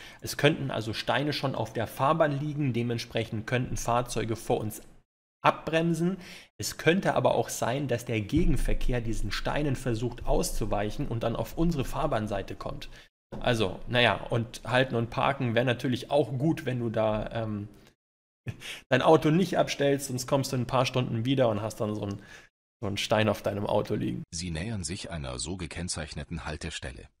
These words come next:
Speaker 2: Wie verhalten Sie sich, wenn Sie dort Kinder sehen?
Speaker 1: Okay, nochmal eine Frage zur Haltestelle. Auch wieder fünf Fehlerpunkte.
Speaker 2: Die Geschwindigkeit muss nicht vermindert werden, wenn ein Bus in einer Haltebucht hält.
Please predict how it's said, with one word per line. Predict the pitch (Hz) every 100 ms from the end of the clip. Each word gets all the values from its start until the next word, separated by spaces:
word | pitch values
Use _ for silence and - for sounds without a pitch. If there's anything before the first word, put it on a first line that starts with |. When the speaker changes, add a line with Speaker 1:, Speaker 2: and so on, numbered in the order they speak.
| _
Speaker 2:
Wie | 85 117
verhalten | - 80 101 127 135
Sie | 127
sich, | 123 127 - -
wenn | 90 92
Sie | 107
dort | 104 110 -
Kinder | 127 87 62
sehen? | 57 55 60 - _ _ _ _ - - - -
Speaker 1:
Okay, | 123 - 101
nochmal | 92 107 - 160 147
eine | 143
Frage | - 127 131 117
zur | - 101
Haltestelle. | 113 151 180 - 160 170 196 - -
Auch | 139 -
wieder | 156 147 156 -
fünf | - 160 180
Fehlerpunkte. | - 127 147 - 156 - 165 170 - _ -
Speaker 2:
Die | 78
Geschwindigkeit | - 98 92 67 - 69 67
muss | 62 80
nicht | 76
vermindert | - 80 107 101 -
werden, | 78 85 80 - _
wenn | 87 85
ein | 67
Bus | 78 87 -
in | - 82
einer | 69 73 76
Haltebucht | 104 98 65 - -
hält. | 57 -